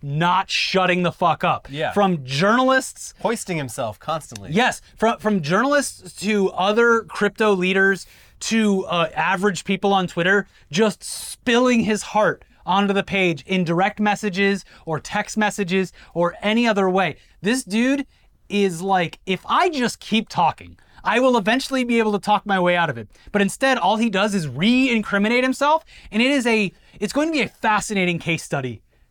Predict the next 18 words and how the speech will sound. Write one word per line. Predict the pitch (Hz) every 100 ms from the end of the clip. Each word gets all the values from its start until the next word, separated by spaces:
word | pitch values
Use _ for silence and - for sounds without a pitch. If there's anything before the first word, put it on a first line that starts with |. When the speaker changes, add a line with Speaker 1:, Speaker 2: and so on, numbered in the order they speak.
| _ _ _
Speaker 1:
on | - 170
this | 170 156
guy's | 180 156
brain. | 135 156 151 117 110 _ _
Speaker 2:
Oh, | 151 196
yeah. | 147 123 92
Speaker 1:
With, | 190 208 - _ _
uh, | - 202 -
unlimited | 214 196 220 330 240
amounts | 190 185 185
of | 175
information | 185 175 180 247 214
straight | 175 - 214 220
from | 208
the |
horse's | 190 196 170
mouth. | 156 208 107 - _ _ _ _ _ _ _
So, | - - 175 165 151